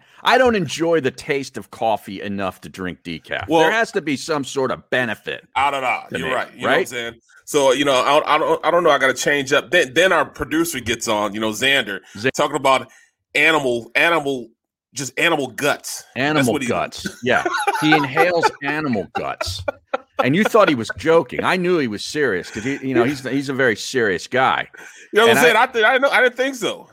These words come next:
Speaker 2: you
Speaker 1: Yeah.
Speaker 2: know?
Speaker 1: Well, I looked it up a-, as you were talking to him 'cause you seemed a little bit spellbound by it. And
Speaker 2: Right,
Speaker 1: in fact, I
Speaker 2: right.
Speaker 1: thought you were, you were ki-, you're kinda interested in this.
Speaker 2: Well, he was talking about spleens and everything
Speaker 1: Yeah.
Speaker 2: else, you know, just,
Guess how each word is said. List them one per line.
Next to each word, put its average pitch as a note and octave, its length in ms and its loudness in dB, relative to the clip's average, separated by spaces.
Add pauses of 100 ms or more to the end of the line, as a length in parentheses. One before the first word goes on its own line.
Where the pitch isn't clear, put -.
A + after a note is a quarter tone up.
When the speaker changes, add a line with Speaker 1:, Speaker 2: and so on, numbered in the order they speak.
Speaker 2:
you C#3 100 4
Speaker 1:
Yeah. F#3+ 200 4
Speaker 2:
know? - 100 -10 (140)
Speaker 1:
Well, B2 120 0
I D3+ 120 4
looked F#3 320 0
it C#3 80 4
up E3+ 380 2
a-, A2+ 280 0
as B2+ 240 -4
you C#3 80 -6
were B2 120 -4
talking D3 480 -4
to - 180 -12
him F2 100 -8
'cause G2+ 220 -10
you C#3+ 80 -8
seemed B2+ 380 -2
a A2 80 -4
little G#2 160 -4
bit F#2 240 -2
spellbound A2+ 760 2
by C#2+ 220 -6
it. G#1+ 60 -10
And - 100 -6
Speaker 2:
Right, G3 160 4
Speaker 1:
in C#3+ 80 2
fact, C3 180 0
I D3 80 4
Speaker 2:
right. D3 80 -2
Speaker 1:
thought D#3 200 4
you C3 100 2
were, A#2 240 2
you C3+ 100 -8
were C#3 120 0
ki-, - 260 -10
you're E3+ 100 -2
kinda D#3 260 -2
interested G2+ 600 -6
in D2 140 -8
this. - 300 -12 (120)
Speaker 2:
Well, A3 160 0
he A3+ 100 -2
was A#3+ 140 -8
talking A#3 180 -4
about F#3+ 140 0
spleens F#3+ 800 -10
and A#2 320 -8
everything E3+ 480 2
Speaker 1:
Yeah. E3+ 80 0
Speaker 2:
else, B2+ 200 -4
you B2+ 60 -12
know, B2+ 160 -4
just, B2+ 300 -10